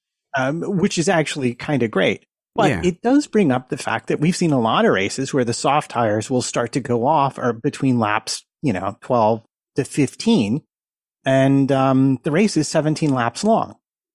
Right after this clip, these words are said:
Speaker 1: So we could still have some sort of interesting tire offsets. And especially if you're talking about just going, you know,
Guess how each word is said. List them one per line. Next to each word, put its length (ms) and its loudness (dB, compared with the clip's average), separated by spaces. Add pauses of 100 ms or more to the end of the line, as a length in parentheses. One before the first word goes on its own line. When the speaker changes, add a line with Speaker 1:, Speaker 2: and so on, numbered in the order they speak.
Speaker 1:
So 200 2
we 280 2
could 160 0
still 300 0
have 200 0
some 320 -2
sort 220 0
of 180 -4
interesting 500 0
tire 460 0
offsets. 760 -2
And 140 2
especially 540 -2
if 40 -2
you're 80 -2
talking 280 0
about 400 0
just 280 -4
going, 360 -2 (560)
you 100 -2
know, 180 -6